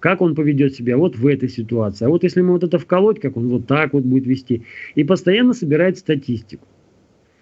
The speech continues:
Вот. Э, вмешиваются в, в процесс деторождения. Ну, то есть они, они везде, вот они лезут. Вот это,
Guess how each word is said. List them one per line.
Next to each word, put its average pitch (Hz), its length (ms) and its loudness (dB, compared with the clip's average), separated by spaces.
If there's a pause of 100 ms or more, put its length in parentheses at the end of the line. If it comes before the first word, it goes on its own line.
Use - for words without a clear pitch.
(200)
Вот. 135 340 2 (540)
Э, 139 760 2 (180)
вмешиваются 156 880 2
в, - 40 -6 (100)
в 143 180 2
процесс 160 400 0
деторождения. 180 600 2
Ну, 202 80 2
то 208 100 0
есть 202 120 0
они, 196 260 2 (200)
они 180 220 2
везде, 180 480 2
вот 180 180 0
они 156 240 2
лезут. 185 360 0 (300)
Вот 170 300 0
это, 214 460 0